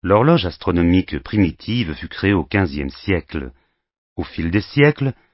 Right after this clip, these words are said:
l'horloge a pris des apparences différentes. En mille neuf cent quarante-cinq, lors des combats de la Libération, l'horloge a subi de tels dégâts que les représentants de la ville ne voulaient plus la reconstruire,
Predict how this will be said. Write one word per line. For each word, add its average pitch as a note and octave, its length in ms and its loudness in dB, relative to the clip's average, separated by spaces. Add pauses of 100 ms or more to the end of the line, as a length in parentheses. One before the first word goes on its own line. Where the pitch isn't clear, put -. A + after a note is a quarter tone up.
(140)
l'horloge F#2 600 2
a D#2 80 -2
pris F2+ 240 -8
des D2+ 200 -6
apparences E2+ 560 0
différentes. D2+ 880 -6 (760)
En G#2 80 0
mille D#3 120 4
neuf C#3+ 100 0
cent C#3+ 140 0
quarante-cinq, G2 760 -2 (380)
lors F#2 220 2
des D2+ 160 -4
combats F2+ 340 2
de C#2+ 100 -6
la C2+ 140 -6
Libération, F2 680 -2 (380)
l'horloge A2+ 400 4
a E2+ 60 0
subi F#2 340 -6
de D#2 100 -4
tels D#3 380 0
dégâts E2 380 0 (360)
que - 80 -6
les D#2 100 -2
représentants A#2+ 600 0
de D#2 100 -4
la D#2 180 0
ville B2 280 -2
ne D#2+ 100 0
voulaient E2 280 -2
plus B2+ 240 -2
la E2+ 120 2
reconstruire, F2+ 840 -2